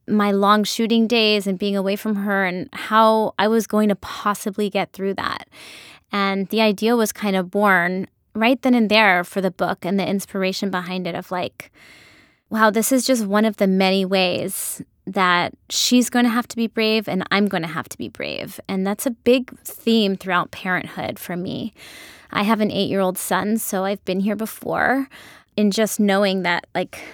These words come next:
it's such a wonderful gift to watch your child grow, but it's also so bittersweet because it hurts, you know, to watch them not need you in certain ways and then they need you in other ways. And I guess just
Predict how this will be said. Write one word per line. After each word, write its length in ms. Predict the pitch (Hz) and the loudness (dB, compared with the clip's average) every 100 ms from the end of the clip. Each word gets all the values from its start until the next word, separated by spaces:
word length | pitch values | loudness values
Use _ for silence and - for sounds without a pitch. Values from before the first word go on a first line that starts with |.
| - - - | -20 -20 -10
it's 180 | - 180 | -6 -2
such 300 | 233 214 226 | -2 0 -2
a 80 | |
wonderful 480 | 185 196 196 202 196 | 0 -2 -2 -4 -6
gift 280 | 190 196 - | -2 -4 -4
to 120 | - | -8
watch 320 | 196 190 185 - | -4 -4 -6 -10
your 80 | |
child 480 | 190 - 190 196 196 | -12 -8 -4 -4 -4
grow, 460 | - 196 190 226 294 - - - - - - _ - | -6 -2 0 2 0 -4 -20 -20 -20 -20 -20 _ -2
but 140 | 220 | 0
it's 140 | 208 - | 0 0
also 300 | 202 214 233 | -2 -2 -2
so 260 | 202 226 202 | -2 2 2
bittersweet 760 | 180 196 185 - - 226 - | 2 -2 -2 -4 -4 -4 -4
because 240 | - 196 160 | -10 -10 -10
it 100 | - | -10
hurts, 680 | - - 247 - - - - | -10 -4 -4 -4 -14 -12 -6
you 60 | |
know, 200 | 190 185 | -4 -4
to 180 | 185 202 | -6 -8
watch 340 | 185 185 - | -4 -4 -6
them 440 | - 185 185 196 196 _ - | -6 -4 -4 -6 -8 _ 0
not 240 | 214 - | 2 2
need 240 | 226 233 | 2 2
you 80 | 226 | 2
in 100 | 208 | 0
certain 380 | 190 208 165 190 | -2 -2 -2 -2
ways 400 | 208 202 196 190 | 0 0 -2 -2
and 120 | 202 | 0
then 140 | 208 214 | 0 2
they 140 | 214 | 2
need 200 | 214 208 | 0 0
you 60 | 226 | 0
in 80 | |
other 220 | 240 240 226 | 0 0 0
ways. 480 | 220 202 196 185 | 0 0 -2 -2
And 260 | 190 196 190 - - - - - - | -4 -2 -4 -10 -20 -20 -20 -20 -8
I 100 | 220 | -4
guess 320 | 208 208 202 | 0 0 0
just 560 | - 214 202 - - - | -2 0 0 -2 -8 -14